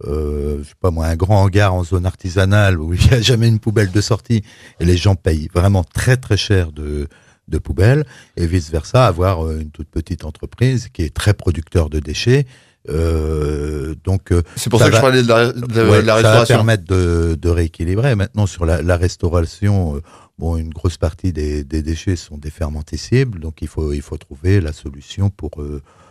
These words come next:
Speaker 1: pour permettre de, là aussi, de, d'avoir un système, euh, cohérent. Donc on aura des réunions, euh, en aparté avec, euh, avec les professionnels, avec les différents corps de métier,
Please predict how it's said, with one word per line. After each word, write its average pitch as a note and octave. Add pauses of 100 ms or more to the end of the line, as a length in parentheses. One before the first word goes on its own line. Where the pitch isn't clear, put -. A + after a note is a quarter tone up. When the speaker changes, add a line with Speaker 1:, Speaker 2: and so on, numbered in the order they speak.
(160)
Speaker 1:
pour E2
permettre E2+
de, D2+
là E2
aussi, G2
de, E2
d'avoir D2+
un D#2+
système, D#2+
euh, D#2 (380)
cohérent. G2
Donc E2+
on G2
aura F#2+
des F#2
réunions, F#2+ (540)
euh, E2
en G2
aparté G2
avec, F2
euh, D#2
avec F2+
les E2+
professionnels, D#2+
avec F2
les E2
différents F#2+
corps D#2+
de D#2+
métier, F#2